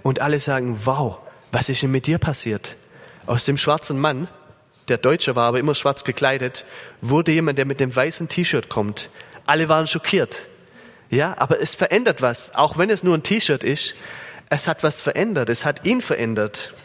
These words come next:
Ähm, ich glaub, oftmals beschränken wir uns selber. Ähm, interessante Geschichte aus Uganda. Wir haben eine Frau von der Straße geholt,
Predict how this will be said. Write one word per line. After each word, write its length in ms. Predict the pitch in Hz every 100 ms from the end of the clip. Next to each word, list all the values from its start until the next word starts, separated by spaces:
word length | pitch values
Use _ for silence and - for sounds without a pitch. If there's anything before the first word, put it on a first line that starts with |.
| - - - - _ _ _ - - - - - - -
Ähm, 520 | - 147 156 160 160 170 -
ich 100 | -
glaub, 220 | 190 -
oftmals 800 | 208 - 196 185 190 - - - -
beschränken 460 | - 160 170 147
wir 140 | 131 123
uns 220 | 117 -
selber. 380 | 110 113 101 101 - - _ _ _ _ - - - - -
Ähm, 300 | 123 131 127
interessante 540 | 147 165 - 160 175
Geschichte 440 | 151 - 151 - 135
aus 140 | 131
Uganda. 340 | 131 135 135
Wir 100 | 127
haben 120 | 160 175
eine 80 |
Frau 360 | 147 - 151 180
von 140 | -
der 80 | 143
Straße 400 | 123 - 151 190
geholt, 460 | 165 170 180 175